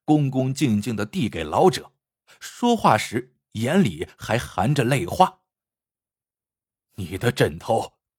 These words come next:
太灵了，昨晚我真的梦见娘了，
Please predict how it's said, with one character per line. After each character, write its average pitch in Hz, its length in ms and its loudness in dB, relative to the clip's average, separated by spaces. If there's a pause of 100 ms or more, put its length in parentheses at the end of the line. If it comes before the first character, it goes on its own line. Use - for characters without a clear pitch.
太 190 300 2
灵 127 380 0
了， - 300 0 (680)
昨 101 340 0
晚 - 360 -4 (400)
我 147 200 0
真 185 260 2
的 175 100 2
梦 165 240 2
见 156 220 4
娘 151 260 0
了， 226 400 0